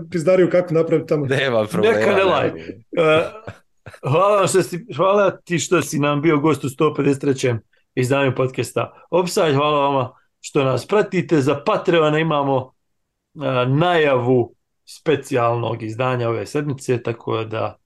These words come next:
Speaker 3: oni koji su
Speaker 1: Nećete
Speaker 3: Patreoni,
Speaker 1: se pokajati.
Speaker 3: o-, o-, očekujte, oni koji nisu Patreoni, postanite Patreoni, pa ono, kasnije poništiš nakon dvadeset pet dana prije što ti uzme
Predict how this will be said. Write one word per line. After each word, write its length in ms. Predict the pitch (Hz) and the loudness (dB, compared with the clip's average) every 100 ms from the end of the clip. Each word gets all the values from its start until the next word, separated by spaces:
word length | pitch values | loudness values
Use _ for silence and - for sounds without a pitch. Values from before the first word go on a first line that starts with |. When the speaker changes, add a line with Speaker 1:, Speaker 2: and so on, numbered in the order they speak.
| _ _ | _ _
Speaker 3:
oni 340 | - 117 113 101 | -8 -6 -6 -10
koji 500 | - 107 104 104 123 | -10 -8 -8 -10 -14
su 180 | _ - 139 | _ -12 -2
Speaker 1:
Nećete 260 | 147 165 | 0 0
Speaker 3:
Patreoni, 200 | 110 113 | 0 -4
Speaker 1:
se 140 | 110 107 | -6 -6
pokajati. 440 | 131 135 113 - | -6 -2 -4 -6
Speaker 3:
o-, 60 | 120 | -12
o-, 60 | 120 | -12
očekujte, 720 | 113 - 180 180 185 170 165 | -8 -2 -2 2 2 2 0
oni 160 | 139 131 | 0 -2
koji 200 | 139 131 | -2 -2
nisu 220 | 135 131 | -2 -2
Patreoni, 420 | 131 - 117 113 | -4 -2 -6 -4
postanite 500 | 131 123 117 107 113 | -4 -4 -6 -8 -6
Patreoni, 460 | 123 - 113 104 104 | -6 -6 -8 -8 -6
pa 100 | 107 | -4
ono, 260 | 104 104 | -4 -6
kasnije 480 | - - 117 - 123 | -10 -8 -8 -8 -8
poništiš 520 | - 107 - - 101 | -6 -8 -10 -16 -14
nakon 280 | 107 101 101 | -16 -14 -14
dvadeset 240 | 101 101 - | -12 -14 -10
pet 180 | 110 | -10
dana 320 | 107 113 107 98 | -6 -8 -8 -12
prije 240 | 107 101 | -12 -12
što 160 | - _ | -16 _
ti 80 | 120 | -12
uzme 280 | 104 107 | -10 -14